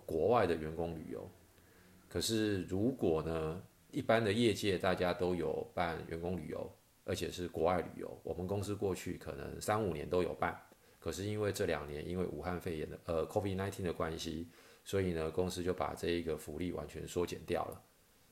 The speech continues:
那这个时候呢，员工的绩效，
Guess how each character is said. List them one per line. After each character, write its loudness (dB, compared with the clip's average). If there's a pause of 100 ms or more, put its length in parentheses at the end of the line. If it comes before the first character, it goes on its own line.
那 0
这 6
个 6
时 -2
候 4
呢， -4 (1080)
员 0
工 2
的 2 (560)
绩 -4
效， 6